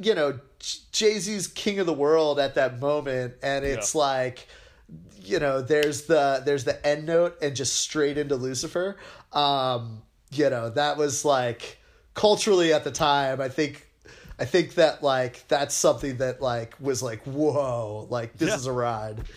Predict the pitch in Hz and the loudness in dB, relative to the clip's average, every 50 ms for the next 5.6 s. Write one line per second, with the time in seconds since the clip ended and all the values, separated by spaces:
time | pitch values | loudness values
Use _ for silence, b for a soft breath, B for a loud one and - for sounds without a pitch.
0 | - - 151 156 - - 127 131 120 156 165 170 175 170 147 127 143 139 131 - | -10 -8 -6 -6 -4 -4 -2 0 0 2 2 0 0 -2 -2 -2 -2 -2 -2 -4
1 | - - - - - 151 123 107 139 139 - - 139 127 117 - 120 120 113 104 | -8 -10 -12 -10 -8 -6 -4 -2 -2 -2 -2 -4 -6 -6 -6 -4 -4 -4 -2 -2
2 | 117 117 113 107 - - 98 104 123 123 117 104 101 113 117 117 117 123 117 107 | -2 -2 -2 -4 -6 -10 -8 -6 -6 -6 -4 -4 -4 -2 -2 -2 -2 -6 -8 -8
3 | - 131 113 95 113 107 104 107 104 - - 117 110 107 104 - - - 110 101 | -8 -8 -8 -8 -6 -8 -8 -8 -8 -6 -4 -2 -2 -2 -4 -8 -10 -12 -10 -10
4 | 98 98 95 87 98 107 101 98 92 90 92 98 104 107 110 - _ - 131 139 | -10 -12 -12 -10 -8 -6 -6 -6 -8 -8 -6 -4 -2 -2 -2 -2 _ -6 -6 -4
5 | 147 151 147 147 151 - - _ - 139 139 147 | -2 -2 -2 -4 -6 -8 -12 _ -10 -10 -10 -10